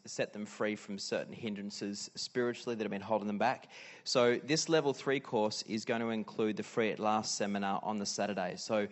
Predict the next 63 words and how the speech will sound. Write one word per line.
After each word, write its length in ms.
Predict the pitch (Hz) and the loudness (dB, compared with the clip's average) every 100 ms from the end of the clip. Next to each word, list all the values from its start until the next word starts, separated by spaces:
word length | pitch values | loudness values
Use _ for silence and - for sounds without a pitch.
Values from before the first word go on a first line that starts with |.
| - - | -8 -2
we 100 | 120 | 0
wanted 240 | 127 139 | 2 2
everyone 260 | 139 127 123 | 2 4 4
to 60 | |
be 160 | 110 113 | 4 4
very 220 | 110 117 | 6 4
clear 380 | 117 - 123 117 | 2 2 6 6
about 260 | 107 95 98 | 6 2 2
that 220 | 104 - | 0 0
because 240 | 107 104 | -6 -6
it's 100 | 95 | -8
kind 180 | - 117 | -4 -2
of 100 | 107 | 0
like 220 | 101 98 | -2 0
a, 200 | 107 98 - - - | -2 -2 -6 -20 -10
a 60 | 107 | -8
two-in-one 580 | - 135 117 110 120 117 | 0 2 4 4 4 2
program, 560 | 113 104 104 104 117 | 2 4 2 0 0
which 180 | 101 - | -4 -4
is 80 | 107 | -6
a 40 | |
great 300 | 95 113 110 | 2 2 4
way 220 | 110 104 | 2 2
to, 260 | 104 - 101 | 0 -2 -4
to 160 | 95 107 | -2 -2
get 180 | 110 98 | 0 0
that 180 | 90 | -4
teaching. 460 | - 104 - 104 107 - - - | -4 -6 -4 -4 -6 -12 -18 -2
Uh, 160 | 113 113 | 4 4
the 120 | 101 | 4
Free 280 | - 160 170 | 2 6 6
at 80 | 135 | 6
Last, 260 | 139 139 | 4 4
for 80 | - | 2
those 180 | 147 151 | 0 0
of 80 | 151 | -2
you 140 | 139 | -6
who 140 | 123 120 | -6 0
haven't 340 | 123 135 127 | 0 0 0
done, 320 | 127 113 110 - - - | 0 0 -4 -6 -20 -2
Barb, 160 | - 135 | 4 4
can 120 | 165 | 2
you 60 | 165 | -4
just 120 | 170 | -4
confirm 480 | 143 - 131 127 120 | -6 -4 0 0 -2
to 140 | - | -6
do 160 | - 135 | -4 -4
this 160 | 127 - | -4 -8
course, 400 | - 117 113 113 | -4 -4 -2 -8
you 40 | |
have 260 | - 117 - | -2 -2 0
to 80 | 123 | -6
have 80 | |
done 200 | 110 113 | -2 -4
prayer, 300 | 110 - 110 - - | -4 0 0 0 -2
Pulse 260 | 113 107 | -2 -2
Prayer 260 | - 117 107 | -4 -4 -2
One 220 | 107 110 | -2 -2
and 120 | 104 | -4
Two 200 | - 123 | -4 -2
or 100 | 135 | -2
just 240 | 110 - 107 | -4 -6 -4
one? 240 | 98 | -4